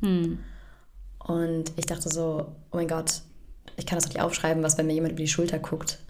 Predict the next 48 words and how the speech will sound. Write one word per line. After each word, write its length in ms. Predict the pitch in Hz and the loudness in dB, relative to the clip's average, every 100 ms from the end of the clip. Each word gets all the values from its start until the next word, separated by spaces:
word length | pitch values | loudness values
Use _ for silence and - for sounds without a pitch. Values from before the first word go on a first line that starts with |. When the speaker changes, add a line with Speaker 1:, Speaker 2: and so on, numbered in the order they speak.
| - | -4
Speaker 2:
<laughs> 220 | - 302 | -2 2
Und 160 | 190 185 | 4 4
hab 120 | 156 | 4
dann 100 | 165 | 4
aber 140 | 160 160 | 4 4
doch 160 | 160 | 2
gedacht, 280 | - 156 156 | 2 0 0
naja 220 | 160 160 | 2 2
gut, 300 | 156 160 160 156 | 2 2 0 2
dann 260 | 156 151 - - - | 4 2 0 -6 2
halte 160 | 165 165 | 2 2
ich 80 | |
halt 100 | 156 | 2
meine 160 | 165 160 | 2 4
Händchen 320 | 165 180 160 | 4 2 2
über 100 | 156 | 4
mein 180 | 151 151 | 4 6
Blatt 340 | 170 208 - - | 6 4 2 0
und 140 | 151 | 0
schreib 240 | - 156 | 2 0
das 160 | 156 147 | 0 0
alles 260 | - 151 - | 0 0 2
auf, 220 | 180 185 | 4 2
wofür 200 | - 185 | 2 2
ich 80 | 180 | 2
mich 140 | 170 | 0
am 60 | 170 | 2
meisten 260 | 165 - | 2 0
schäme, 280 | 160 160 160 | 0 2 2
weil 100 | 156 | 2
ich 100 | 151 | 2
wollte 160 | 151 143 | 0 -2
ja 60 | 143 | -2
auch 120 | 170 | 2
mitmachen, 500 | 160 - - - - | 2 2 -4 -2 0
ne? 160 | 208 202 - - | 0 -2 -8 0
Speaker 1:
Mhm. 420 | 220 190 185 180 185 - - | 4 6 6 4 -2 -8 0
Speaker 2:
Und 320 | 165 165 156 151 - - - - - - 196 | 2 2 0 -2 -10 -14 -12 -10 -10 -4 2
dann 120 | 185 | 4
hab 100 | 185 | 4
ich 80 | 185 | 2
das 140 | 175 | 2
aufgeschrieben 800 | 160 180 185 - 196 202 214 220 | 4 2 2 0 2 2 2 2
und 120 | - | 2
dann 120 | 170 | 2
kam 200 | 170 175 | 2 2
die 120 | 170 - | 2 2
Einladung, 800 | 165 175 185 190 196 196 196 | 2 4 4 4 4 4 2